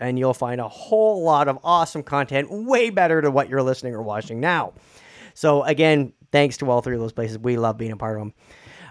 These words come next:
Uh, what else do I got going on? Oh, Tasty Nudes. Of course, Tasty Nudes. We're, we're, we're s-,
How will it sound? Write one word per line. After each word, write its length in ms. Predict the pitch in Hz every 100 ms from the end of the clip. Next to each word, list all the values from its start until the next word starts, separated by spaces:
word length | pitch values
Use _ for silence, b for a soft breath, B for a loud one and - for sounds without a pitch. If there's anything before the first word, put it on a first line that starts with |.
| B
Uh, 80 | -
what 220 | 156 160
else 160 | 151 -
do 140 | 127
I 100 | 110
got 240 | 110 107
going 200 | 117 113
on? 60 | 120
Oh, 220 | 180 175 -
Tasty 320 | 180 190 -
Nudes. 380 | 190 208 233 -
Of 100 | -
course, 240 | 240 233
Tasty 320 | - 117 104 101
Nudes. 380 | 101 95 -
We're, 160 | 160 165 143
we're, 180 | - 175 -
we're 200 | 185 190 _ -
s-, 200 | -